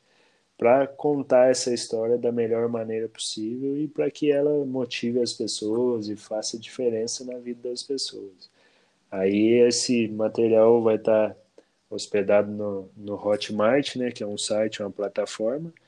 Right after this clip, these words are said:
e aí coloquei lá num, num valor bem acessível, assim, e pra entregar esse conteúdo com o máximo de qualidade e valor pras pessoas e fazer diferença na vida das pessoas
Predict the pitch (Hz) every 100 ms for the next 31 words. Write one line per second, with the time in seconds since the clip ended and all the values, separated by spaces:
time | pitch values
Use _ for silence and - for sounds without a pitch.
0 | _ _ _ _ 120 113 117 117 143 147
1 | 147 160 156 139 131 123 113 104 - 107
2 | 104 104 104 101 107 107 101 - _ _
3 | _ _ - 101 104 110 - 107 - -
4 | 107 117 113 104 - 123 147 - _ _
5 | _ _ _ _ 107 101 104 104 101 101
6 | 98 95 95 90 _ _ _ _ - 107
7 | 117 131 139 139 120 127 127 - 123 117
8 | 113 110 127 135 117 - _ _ _ 101
9 | 101 98 101 - 104 98 107 104 101 101
10 | 101 107 104 101 98 101 104 107 101 -
11 | 101 - 104 110 107 101 - 107 98 104
12 | 107 - 101 101 101 104 98 95 98 98
13 | 98 - 104 98 107 117 147 -